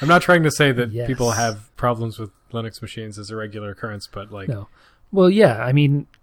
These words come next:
Speaker 2: I have had some problems with it. A really, really small example, uh, getting my microphone to work.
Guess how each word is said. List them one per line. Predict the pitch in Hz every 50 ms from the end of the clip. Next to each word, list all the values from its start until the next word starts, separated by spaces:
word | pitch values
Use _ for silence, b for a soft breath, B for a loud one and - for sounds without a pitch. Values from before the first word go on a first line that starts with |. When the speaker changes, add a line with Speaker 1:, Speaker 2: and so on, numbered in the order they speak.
| - -
Speaker 2:
I | 151 151
have | 135 143 139 147 147
had | 151 143
some | - 147
problems | 127 - 113 113 131 123 113 117
with | 127 120 - 160
it. | 165 185 _ _ _ _ _ _ _ _ _ -
A | - 139 127
really, | 147 151 156 147 139 135 - - _
really | - 156 127 131 127 117
small | - - - 123 127
example, | 120 113 120 113 117 - 123 123 123 - b b b b b b b b b -
uh, | 151 131
getting | 113 143 156 175
my | 185 170
microphone | 151 156 - - 127 - 139 123 117
to | 104 117
work. | 110 113 110 107 _ -